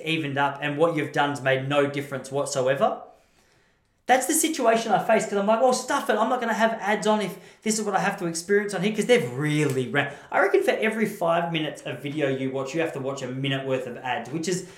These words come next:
incredibly painful. But I get the situation because I've just monetized my videos 'cause I want the money. <laughs> Do you ever have that? It's like you wanna make a stand for something you believe in, but then you realise that that thing you believe in, everyone,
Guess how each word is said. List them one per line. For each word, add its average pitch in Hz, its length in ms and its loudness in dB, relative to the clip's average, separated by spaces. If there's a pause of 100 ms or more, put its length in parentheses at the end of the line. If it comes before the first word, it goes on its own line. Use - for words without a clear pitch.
(140)
incredibly 269 680 2
painful. 254 440 0
But 214 140 0
I 196 80 4
get 277 320 6
the 262 60 0
situation 240 680 0
because 190 380 4 (320)
I've 180 160 4
just 220 180 2
monetized 196 380 4
my 170 100 6
videos 156 340 2
'cause 147 120 -4
I 139 60 2
want 143 160 0
the 131 40 -4
money. 120 200 -4 (220)
<laughs> 254 520 -2 (680)
Do 294 100 4
you 349 60 10
ever 370 160 12
have 247 260 6
that? 311 240 6 (160)
It's 214 160 4
like 233 220 4
you 247 100 0
wanna 269 240 4
make 254 200 0
a 202 60 2
stand 220 440 2
for 185 80 -4
something 208 320 2
you 180 80 6
believe 185 420 6
in, 160 240 2 (240)
but 220 160 4
then 226 260 6
you 180 140 4
realise 208 460 6
that 208 180 -4
that 185 220 4
thing 202 160 4
you 190 80 6
believe 175 340 4
in, 160 80 -2
everyone, 185 480 4